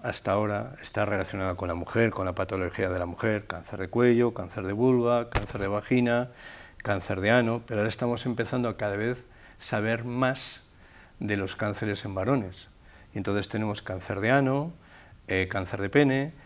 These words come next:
y hay un cáncer que está tremendamente creciendo por momentos, sobre todo en países desarrollados, que es el cáncer de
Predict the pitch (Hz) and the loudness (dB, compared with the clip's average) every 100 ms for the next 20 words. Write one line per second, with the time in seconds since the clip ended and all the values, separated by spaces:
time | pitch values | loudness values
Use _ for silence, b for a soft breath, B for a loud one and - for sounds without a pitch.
0 | B B 120 120 139 135 135 131 131 107 | B B 2 4 4 4 0 0 -2 -2
1 | - 123 113 110 113 110 110 110 110 104 | 0 0 0 0 0 0 0 0 -2 -2
2 | - 107 98 - 127 123 110 104 - 104 | -2 0 0 2 4 4 2 -2 -2 -2
3 | 104 98 117 131 110 - 98 95 117 113 | -2 0 0 0 -2 -4 -4 0 -2 0
4 | 113 113 104 85 123 139 135 107 104 110 | 0 0 -2 0 2 4 2 2 2 2
5 | 113 B B B B - 104 110 - 113 | 0 B B B B -2 2 2 4 2
6 | 107 123 117 107 117 120 | 4 4 4 4 2 0